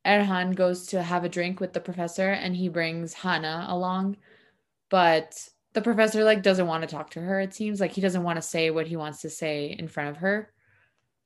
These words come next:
And, like, I think he makes, like, a really uncomfortable comment or something. He seems like a really old school, crappy kind of dude.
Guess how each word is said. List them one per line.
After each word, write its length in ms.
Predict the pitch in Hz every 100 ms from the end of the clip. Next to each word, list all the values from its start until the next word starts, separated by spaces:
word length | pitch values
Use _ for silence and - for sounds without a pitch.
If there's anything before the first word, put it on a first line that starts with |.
| _
And, 160 | 196 202
like, 180 | 190 -
I 100 | 190
think 200 | 302 330
he 100 | 302
makes, 280 | 214 196 202
like, 140 | 185
a 80 | 180
really 240 | 175 165
uncomfortable 420 | 160 175 170 165
comment 440 | 160 160 156 196 226
or 100 | 208
something. 400 | 220 214 233 226
He 160 | - 294
seems 280 | 339 320
like 200 | 262 208
a 120 | - 208
really 260 | 202 190
old 200 | 175 180
school, 500 | - 185 170 170 165
crappy 800 | 165 190 160 175 165 160 170 190 -
kind 180 | 175 156
of 80 | 165
dude. 320 | 165 190